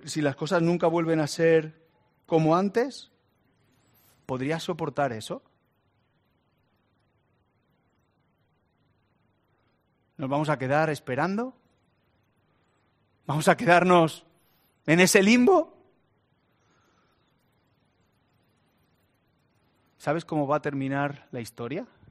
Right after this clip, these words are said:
De una manera muy sencilla. Pon tu esperanza en Dios. Porque Él dice que avanza. Pon tu esperanza no en ti mismo, sino en Dios.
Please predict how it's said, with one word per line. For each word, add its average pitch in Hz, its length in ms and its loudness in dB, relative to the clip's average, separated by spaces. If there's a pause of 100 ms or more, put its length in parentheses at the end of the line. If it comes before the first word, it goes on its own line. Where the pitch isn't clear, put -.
(1800)
De 127 100 -10
una 139 160 -2
manera 135 320 -4
muy 127 120 -4
sencilla. 113 600 -12 (120)
Pon 143 200 -6
tu 147 100 -12
esperanza 123 560 -10
en 107 80 -14
Dios. 120 380 -16 (380)
Porque 143 340 -4
Él 170 100 -2
dice 175 260 -8
que 170 100 -6
avanza. 143 760 -4 (340)
Pon 208 220 4
tu 233 80 0
esperanza 214 680 2
no 208 160 4
en 247 120 0
ti 220 120 0
mismo, 240 320 4
sino 196 260 2
en 165 140 2
Dios. 262 420 2